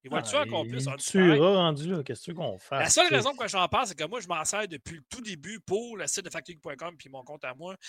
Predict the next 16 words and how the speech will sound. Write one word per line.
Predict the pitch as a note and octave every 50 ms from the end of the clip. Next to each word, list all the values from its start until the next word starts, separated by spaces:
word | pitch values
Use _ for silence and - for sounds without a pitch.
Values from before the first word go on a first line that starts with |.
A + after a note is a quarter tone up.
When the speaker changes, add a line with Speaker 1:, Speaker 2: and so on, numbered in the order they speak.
| - - -
Speaker 1:
Ça | - - D#3+
va | E3 G3 F#3+
beaucoup | F3+ A3+ - -
plus | A#3+ G3 G3 F#3
vite | F#3+ A3 G#3+ -
relayer | E3 D#3 D3+ D3+ D#3 F3 F#3
des | D#3+ D#3
nouvelles | D3+ D3 C3 D3+ E3+ F#3 F3+
puis | D#3+ - - A#2+
tout |
ça, | - - D#3+ E3+ F3 E3
puis | - - B2+
en | B2
tout | - -
cas, | _ _ _
bref. | B2+ C#3+ E3+ F#3 - - -